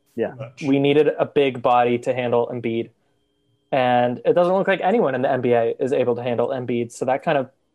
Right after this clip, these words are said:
Speaker 3: points to Tristan on that one, that Embiid is just gonna bulldoze his way to the Eastern Conference Finals, perhaps.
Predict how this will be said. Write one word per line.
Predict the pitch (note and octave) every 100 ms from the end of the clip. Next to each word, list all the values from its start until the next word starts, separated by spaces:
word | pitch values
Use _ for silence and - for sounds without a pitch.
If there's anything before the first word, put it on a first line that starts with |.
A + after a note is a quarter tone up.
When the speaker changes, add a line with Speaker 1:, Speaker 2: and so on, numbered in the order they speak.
| _
Speaker 3:
points | D#3 C#3+
to | -
Tristan | B2+ F3 - B2+
on | B2
that | C3 B2
one, | A2+ A#2+
that | C3 B2+ - _ - _ _
Embiid | D#3 B2+ C3+ C3+
is | B2
just | C3 -
gonna | C3 A#2+
bulldoze | - B2+ B2+ B2+ B2+
his | C#3
way | B2+ B2+ C3 - _ _ _ _ _
to | - C#3
the | C#3
Eastern | C#3 C3
Conference | C3 A#2+ A#2+
Finals, | C3 B2 A#2
perhaps. | - A2 A#2 A#2 -